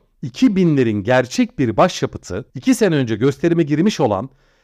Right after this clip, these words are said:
Her Şey Her Yerde Aynı Anda. Bu film bence bir modern çağ başyapıtı. Çok güncel bir başyapıt bence bu. İnanılmaz bir film. Bakınız, son on yılda, yirmi yılda ortaya çıkmış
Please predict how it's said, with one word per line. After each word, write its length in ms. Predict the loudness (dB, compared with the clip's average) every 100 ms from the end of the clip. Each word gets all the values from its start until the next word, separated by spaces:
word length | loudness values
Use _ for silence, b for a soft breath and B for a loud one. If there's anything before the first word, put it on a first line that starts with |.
| _
Her 260 | 2 2 2
Şey 300 | 0 0 0
Her 220 | 2 4
Yerde 360 | 4 2 2 0
Aynı 300 | 0 0 -4
Anda. 220 | -8 -10
Bu 140 | -2 -2
film 380 | 0 0 2 2
bence 480 | 2 2 0 -6 -8 _ _ 0
bir 180 | 2
modern 640 | 2 2 2 4 4 4 2
çağ 340 | 2 4 4
başyapıtı. 580 | 2 -2 -8 -10 -14 -16 _ _ _
Çok 240 | 0 0 -2 0
güncel 460 | 2 4 2 2
bir 120 | 0
başyapıt 500 | -2 -4 -6 -8 -8
bence 320 | -8 -6 -6 -4
bu. 220 | -4 -6 _ _ _ _
İnanılmaz 600 | 4 4 4 4 2 0
bir 60 | -6
film. 260 | -10 -10 -16 _ _ _
Bakınız, 440 | -2 0 0 -2 -10 _ _
son 360 | -4 2 2
on 240 | 4 4 4
yılda, 260 | 4 2
yirmi 340 | 0 0 0 0
yılda 240 | 2 0
ortaya 380 | 0 0 0 -2
çıkmış 420 | -4 -8 -10